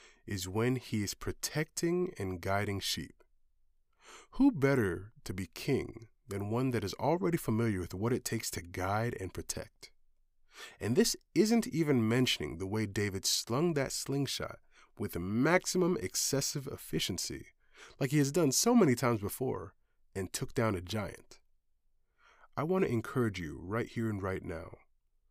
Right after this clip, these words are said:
that it doesn't have to take much for you to form the habit that will get you to where you want to go. It doesn't need to be an eight-hour course on how to be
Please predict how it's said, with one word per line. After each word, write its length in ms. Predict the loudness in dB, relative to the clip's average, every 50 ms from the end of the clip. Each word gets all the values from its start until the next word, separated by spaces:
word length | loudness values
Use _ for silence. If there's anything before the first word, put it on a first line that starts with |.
| _ _ _ _
that 100 | -6 -4
it 260 | -4 -4 -4 -8 -8 -6
doesn't 340 | -4 -2 0 0 -2 -2
have 200 | -2 -2 -2 -2 -2
to 100 | -4 -6
take 300 | -4 -4 -6 -6 -6 -6
much 300 | -6 -4 -4 -4 -6 -8
for 140 | -10 -10 -8
you 140 | -6 -6
to 100 | -6 -6
form 480 | -8 -8 -8 -6 -4 -2 -2 -4 -4 -6
the 100 | -8 -8
habit 640 | -10 -10 -8 -4 -2 -2 -2 -2 -2 -6 -6 -8 _ _ -10
that 120 | -8 -6
will 100 | -6 -6
get 280 | -8 -8 -8 -8 -8 -8
you 40 | -10
to 80 | -8
where 160 | -8 -8 -6
you 140 | -6 -6 -8
want 160 | -10 -10 -12
to 140 | -12 -12 -12
go. 120 | -12 -12 -14 -20 -20 _ _ _ _ _ _ _ _ _ _ _ _ -20 -20 -20 -20 -20 -20 -12 -10
It 140 | -8 -4 0
doesn't 280 | 0 2 2 2 2
need 460 | 2 2 2 2 2 2 2 0 -2 -4
to 100 | -6 -6
be 240 | -4 -4 -2 -2
an 140 | -2 -2 -4 -4
eight-hour 440 | -2 0 2 4 4 4 4 2 0
course 500 | -2 -6 -6 -4 -2 -2 -2 -2 -4 -4 -4
on 300 | -4 -4 -6 -6 -8 -12 _ -20 -20 -20 -20 -16 _
how 140 | -2 0 2
to 80 | 2 2
be 460 | 0 0 -2 -2 -2 -2 -4 -6